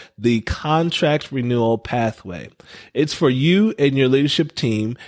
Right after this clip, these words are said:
as you're making these hard decisions around contracts. And that link will be shared in the show notes, so you can download that as you listen to today's podcast. I also dive deeper into this conversation in the school leadership community.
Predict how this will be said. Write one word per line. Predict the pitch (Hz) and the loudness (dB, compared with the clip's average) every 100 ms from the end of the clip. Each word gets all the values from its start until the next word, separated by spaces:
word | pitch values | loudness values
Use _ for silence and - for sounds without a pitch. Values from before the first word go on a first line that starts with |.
| - | -6
as | 113 110 | -2 2
you're | 151 139 | 2 2
making | 135 135 143 139 | 2 2 2 0
these | 110 110 | 0 -2
hard | - 120 110 | 0 -2 0
decisions | 104 - 104 104 104 | -4 -2 -2 -4 -6
around | 104 98 98 | -6 -8 -10
contracts. | - 135 127 - 90 - - - - - - - | -6 -4 -4 -4 -6 -8 -16 -18 -20 -20 -20 -6
And | 135 127 117 - _ | 0 2 0 -4 _
that | 139 175 180 | 0 0 2
link | 180 180 - | 0 0 0
will | 156 | 0
be | 135 143 | 2 0
shared | - 123 113 | 2 2 2
in | 120 | 0
the | 160 | -2
show | 175 120 104 | 0 0 0
notes, | 101 101 - - - | -2 -4 -6 -12 -16
so | - 107 | -8 0
you | 120 | 0
can | 160 160 120 | 0 -4 0
download | 123 131 139 120 104 | 0 2 0 0 -2
that | 92 104 98 - - _ - | -4 -6 -6 -12 -20 _ -2
as | 135 143 139 | 2 2 2
you | 131 127 | 2 2
listen | 120 110 - 107 | 2 0 -2 -8
to | 101 113 | -6 -8
today's | - 107 - 90 101 | -8 -10 -10 -10 -12
podcast. | - 127 120 - 92 - 101 - - _ _ _ | -4 0 0 -4 -12 -14 -16 -18 -20 _ _ _
I | - 143 | -6 -4
also | 160 226 254 170 | 2 2 2 -2
dive | 131 123 117 117 113 | 2 0 2 0 0
deeper | 135 175 113 110 - - | -2 0 0 -2 -4 -12
into | - 120 | -6 -2
this | 127 123 | 0 0
conversation | - 117 107 - 151 139 131 110 | -2 -2 -2 -2 0 0 -2 -4
in | 107 | -6
the | |
school | 104 - 135 117 | -8 -4 -2 2
leadership | 117 135 - 170 | 0 0 -4 -4
community. | 185 190 196 196 220 226 | -2 0 2 2 0 -2